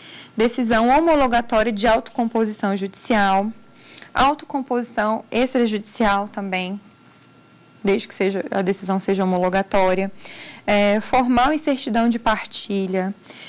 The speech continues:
É, crédito auxiliar da justiça, por exemplo, custas, emolumentos e honorários. Sentença penal transitada em julgado, sentença arbitral e sentença estrangeira homologada pelo Superior Tribunal de Justiça,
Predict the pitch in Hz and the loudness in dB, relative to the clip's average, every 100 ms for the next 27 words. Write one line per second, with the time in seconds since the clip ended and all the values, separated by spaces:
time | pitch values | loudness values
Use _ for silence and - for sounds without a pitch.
0 | - - - - - 208 202 196 202 196 | -20 -20 -20 -8 -2 2 2 2 2 2
1 | 185 180 175 170 165 165 160 165 - - | 2 2 0 -2 -2 -4 -4 -6 -4 0
2 | 233 285 - 269 254 226 220 208 214 220 | 2 0 -2 -4 -2 -2 0 0 -2 -2
3 | - 226 233 226 214 202 196 202 185 - | -4 -4 -4 -6 -6 -2 0 0 -4 -6
4 | - 233 240 - 208 202 196 202 190 180 | -4 -2 0 -2 0 0 0 0 -2 -2
5 | 208 208 202 196 196 196 175 180 185 202 | -2 -2 -2 0 0 2 2 0 -2 -6
6 | - - - _ - - - - - - | -10 -16 -20 _ -20 -20 -20 -20 -20 -16
7 | - 240 233 269 294 277 254 226 226 220 | -4 -2 0 0 -2 -2 0 2 0 -2
8 | 220 220 208 202 202 190 185 190 208 - | -2 0 0 -2 0 2 2 0 -4 -10
9 | - - 262 247 277 330 294 277 294 277 | -20 -6 -2 0 2 2 2 2 2 0
10 | - 208 190 185 240 - - - - - | 0 2 4 2 -2 -8 -20 -20 -20 -20
11 | - - 269 277 269 269 285 277 269 262 | -4 -2 0 2 2 2 0 -2 0 2
12 | 247 254 247 240 240 220 214 233 - 226 | 2 2 2 2 2 0 0 -2 0 0
13 | 233 240 240 226 233 - 240 226 214 233 | 2 2 4 2 -2 -2 2 4 2 0
14 | 240 208 226 214 220 226 254 294 - 185 | -4 -2 0 0 0 0 -2 -4 -4 -4
15 | - - | -6 -12